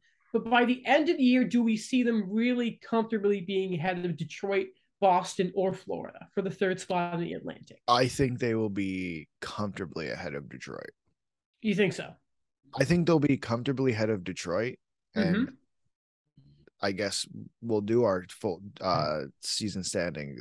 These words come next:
Speaker 2: our full standings eventually. But, like, I, I, I'll give a little sneak preview here. I have them making the playoffs.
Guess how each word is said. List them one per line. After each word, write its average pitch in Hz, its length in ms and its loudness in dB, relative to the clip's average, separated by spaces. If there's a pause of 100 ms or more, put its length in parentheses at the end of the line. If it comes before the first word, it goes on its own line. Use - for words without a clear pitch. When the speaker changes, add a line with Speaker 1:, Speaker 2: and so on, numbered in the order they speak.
Speaker 2:
our 98 140 -2
full 101 360 -6
standings 87 540 -6
eventually. 98 520 -4
But, 110 220 -4
like, 98 240 -2 (440)
I, 87 160 -4 (100)
I, 90 100 -8 (180)
I'll 101 240 -2
give 135 120 -2
a 139 60 2
little 139 140 4
sneak 135 260 -4
preview 131 320 -2
here. 87 220 -10 (560)
I 135 240 2 (100)
have 131 220 2
them 135 160 2
making 127 340 -2
the 110 80 -4
playoffs. 113 600 -2